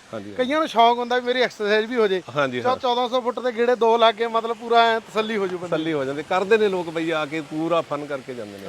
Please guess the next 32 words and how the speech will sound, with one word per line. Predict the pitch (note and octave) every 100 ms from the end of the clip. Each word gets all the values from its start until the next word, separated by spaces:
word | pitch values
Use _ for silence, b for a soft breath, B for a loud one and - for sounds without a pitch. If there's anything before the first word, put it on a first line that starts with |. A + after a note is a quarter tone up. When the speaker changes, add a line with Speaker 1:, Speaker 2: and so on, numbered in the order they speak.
| G2+
Speaker 1:
ਬਾਈ। | F#2+ F#2
Speaker 2:
ਮਤਲਬ | F#3+ G#3
ਗੇਮਿੰਗ | G#3 A3 A#3
ਵਾਲਿਆਂ | A#3 B3
ਲਈ | B3+ C4+
ਵੀ | C#4+
ਇਹ |
ਇੱਕ | A#3+ A#3
ਪ੍ਰੋਜੈਕਟ | A3 A3 G#3+ A3+
ਹੈਗਾ | G#3 B3
ਨਾਲ। | G#3+ F#3+ G3+ - C3
Speaker 1:
ਹਾਂਜੀ, | C3+ A#2
ਹਾਂਜੀ, | A2+ G2 F2
ਹਾਂਜੀ। | F2 E2
Speaker 2:
ਜੀ | G3
ਬਾਈ। | F3+ E3+ C#3 - - -
ਤੇ | A#3+
ਇਸ | A3+
ਤੋਂ | C4+
ਬਾਅਦ | B3 C#4+
ਬਾਈ, | D4
ਅਹ, | D4+ D4+ A#3+ A#3+ C4 C4+
ਇੱਧਰ | A#3 D4+
ਨੂੰ | D4+
ਆ | C4+
ਜਾਈਏ। | B3 C4 A#3+ - - - - - - - G3
ਜੇ | G#3
ਆਪਾਂ | A3 A#3+ A#3 A#3+
ਆਹ | A#3 B3
ਸਾਰੇ | G#3+ A#3+ C#4 C4+ C#4
ਜਿਵੇਂ | A3+ A#3+
ਨਾਰਮਲ | A3 G#3+ G#3+ A3+